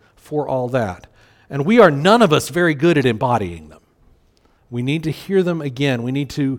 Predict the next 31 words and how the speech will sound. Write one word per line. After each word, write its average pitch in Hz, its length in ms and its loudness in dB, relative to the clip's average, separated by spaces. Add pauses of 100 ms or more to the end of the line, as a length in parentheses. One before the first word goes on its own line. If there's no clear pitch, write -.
(220)
submit 165 460 0
ourselves 156 420 2
to 175 200 -8
them 151 180 -2
again 147 580 -2 (220)
and 123 120 -8
again. 110 380 -6
And 110 100 -8
so 151 140 -4
for - 140 -6
this 190 200 4
morning, 190 280 0
we're 160 80 -2
gonna 160 160 0
look 156 120 2
at 151 80 -4
three 190 380 0
main 185 320 0
aspects 151 680 -2 (220)
of 123 120 -8
submission 151 500 -4
to - 100 -12
Christ's 151 460 -2
will 139 320 2
in 175 260 2
our 156 240 4
relationship 143 880 -2 (280)
to 127 140 -8
Him. 104 440 -6 (380)
First, 170 500 0 (240)
faith - 640 2